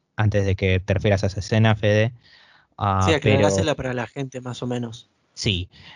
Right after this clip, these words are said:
Speaker 1: Bueno, hay una escena en la que, bueno, está en una conferencia de prensa,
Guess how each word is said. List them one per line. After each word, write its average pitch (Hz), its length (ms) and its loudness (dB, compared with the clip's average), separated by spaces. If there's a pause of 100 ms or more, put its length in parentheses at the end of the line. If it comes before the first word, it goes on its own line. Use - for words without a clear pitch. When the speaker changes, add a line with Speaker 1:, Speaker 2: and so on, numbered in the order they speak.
Speaker 1:
Bueno, 110 460 4
hay 131 220 2
una 135 160 2
escena 131 580 2
en 110 80 0
la 104 140 2
que, 104 300 0
bueno, 98 400 0
está 107 220 -2
en 113 60 4
una 117 100 2
conferencia 113 500 2
de 113 60 4
prensa, 123 600 2